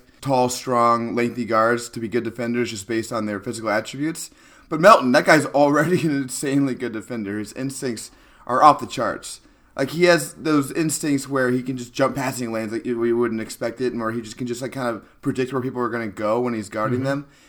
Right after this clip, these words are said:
Speaker 1: He has those talents you can't really teach on defense, which is so huge, particularly for point guard defense.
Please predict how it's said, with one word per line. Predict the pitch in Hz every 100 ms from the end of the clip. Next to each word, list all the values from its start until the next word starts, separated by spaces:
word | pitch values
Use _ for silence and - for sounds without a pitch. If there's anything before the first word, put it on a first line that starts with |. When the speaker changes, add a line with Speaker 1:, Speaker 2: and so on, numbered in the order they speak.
| _ _
Speaker 1:
He | 156
has | 170 175
those | 175 151 - -
talents | - 151 147 147
you | 143
can't | 151 151 147
really | 151 120
teach | - - 127 170 - - -
on | 185
defense, | 185 202 - 202 226 - _ _ _
which | - 170
is | -
so | 240 160
huge, | 147 151 123 -
particularly | 131 180 156 123
for | 107
point | 127 117
guard | 104 92
defense. | 92 90 92 90 -